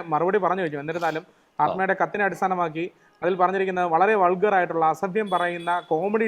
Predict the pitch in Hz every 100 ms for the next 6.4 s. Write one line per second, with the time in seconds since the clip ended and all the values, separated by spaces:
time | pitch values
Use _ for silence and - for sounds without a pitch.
0 | - 185 175 165 151 131 117 131 - -
1 | - - - 180 208 208 214 185 185 180
2 | 208 185 190 214 196 190 185 196 190 185
3 | 185 180 165 156 - 185 214 262 220 220
4 | 233 233 175 175 175 175 180 185 202 165
5 | 156 - - _ 175 202 240 226 220 202
6 | 208 226 226